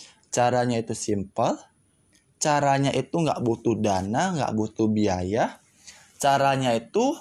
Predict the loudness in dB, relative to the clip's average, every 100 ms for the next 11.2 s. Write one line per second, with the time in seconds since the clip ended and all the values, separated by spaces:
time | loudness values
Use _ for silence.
0 | -12 _ _ _ _ _ _ _ -6 -2
1 | -2 -4 -2 0 2 2 2 0 0 0
2 | 0 -2 -6 -4 -2 0 0 -2 -4 -6
3 | -8 -10 -12 _ _ _ -10 -4 -4 -2
4 | -2 0 -2 -2 -2 -2 -6 -8 -20 -20
5 | -20 -20 -14 -2 0 2 0 -2 -2 _
6 | _ _ -18 -6 -4 -2 -2 -2 -2 0
7 | 0 0 -2 -2 -4 -6 -4 -4 -4 -4
8 | -4 -4 -6 -10 _ _ _ _ _ _
9 | _ -4 0 2 2 2 2 0 0 -2
10 | -2 -4 0 0 -2 -6 -2 0 0 0
11 | -2